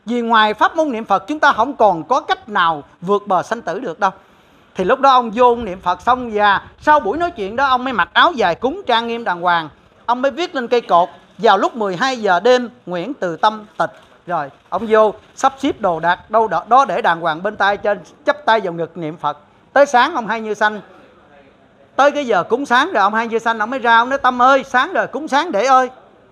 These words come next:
Ông kêu ba lần như vậy đó, mà ông Hai Từ Tâm nín thính à. Ông mới qua, ông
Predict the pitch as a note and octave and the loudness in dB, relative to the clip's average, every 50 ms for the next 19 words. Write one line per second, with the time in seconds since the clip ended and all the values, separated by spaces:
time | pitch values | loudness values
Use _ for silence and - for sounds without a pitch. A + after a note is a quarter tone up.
0 | _ _ _ _ _ _ _ - - C4+ D#4 D4+ D#4 D#4+ D#4+ D#4 D4+ D4+ D4+ C4+ | _ _ _ _ _ _ _ -2 -2 -2 -2 -2 -4 -2 0 2 4 4 4 2
1 | A3 G#3+ G#3+ B3+ C#4 B3+ G#3+ F#3+ G#3+ B3 D4+ E4+ E4 - _ - F#3 F3+ F3 E3+ | 0 -2 -2 -6 -6 -4 -4 -4 -2 -2 -4 -4 -4 -8 _ -10 -6 -4 -4 -4
2 | F3 G3+ A3 A#3 B3+ - - F#3 F3+ - A3+ B3 B3+ C4+ E4+ F#4 D4+ B3 C4+ C#4+ | -4 -6 -8 -12 -12 -10 -12 -10 -6 -6 -6 -6 -6 -12 -10 -8 -8 -8 -8 -8
3 | C4 G#3 - _ _ _ _ - - - B3 D4+ D#4+ D#4 B3 C4+ C4 B3+ B3 C#4 | -10 -12 -14 _ _ _ _ -2 0 2 2 2 0 0 2 4 4 4 4 2
4 | C#4 | 0